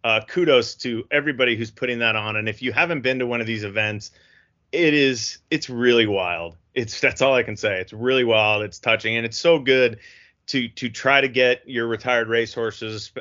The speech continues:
um, into one of these programs with these people who do these, because it, it's so gratifying,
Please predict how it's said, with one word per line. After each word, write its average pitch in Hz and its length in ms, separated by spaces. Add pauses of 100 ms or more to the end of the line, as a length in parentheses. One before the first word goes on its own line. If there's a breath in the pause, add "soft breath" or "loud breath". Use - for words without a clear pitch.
um, 101 480 (440 soft breath)
into 120 480
one 120 320
of 117 100
these 110 180
programs 110 680
with 101 100
these 107 200
people 104 440
who 110 140
do 104 240
these, 92 260
because 101 460
it, 110 320
it's 113 240
so 123 320
gratifying, 101 880